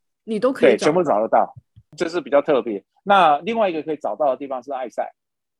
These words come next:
Speaker 2: 埃塞找得到，但是埃塞找到的这些水果，特别是那种比如说黄色系的水果，或者是我们讲的那个酸度很高的黄色系跟绿色系的这种水果，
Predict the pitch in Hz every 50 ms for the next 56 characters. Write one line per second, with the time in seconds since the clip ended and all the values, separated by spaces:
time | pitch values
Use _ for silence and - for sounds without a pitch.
0 | _ - 185 175 - 196 170 139 - - 143 104 113 - 151 143 - 190 196 196
1 | 208 - - 214 196 165 202 185 156 - 127 107 117 - - 156 143 131 - -
2 | 127 120 117 107 - 156 147 - 147 147 139 131 - 143 135 131 127 110 107 -
3 | 151 135 131 120 - - 143 127 117 - _ _ _ _ - 156 151 - 131 113
4 | 110 110 110 - 110 107 - 147 139 131 - - 117 123 131 - - 143 123 -
5 | - 143 123 104 - 110 101 - 117 113 120 - 113 95 90 90 - _ _ _
6 | _ _ - - 151 151 127 120 - 151 143 147 135 120 107 120 123 117 - 107
7 | 113 110 110 113 127 131 123 120 113 110 - - - 131 139 143 147 120 120 120
8 | 87 85 - 113 107 107 107 92 113 113 117 123 143 131 - 139 127 - 127 127
9 | 139 151 139 110 139 123 - - 120 117 107 104 123 113 104 101 - 101 107 101
10 | - 90 85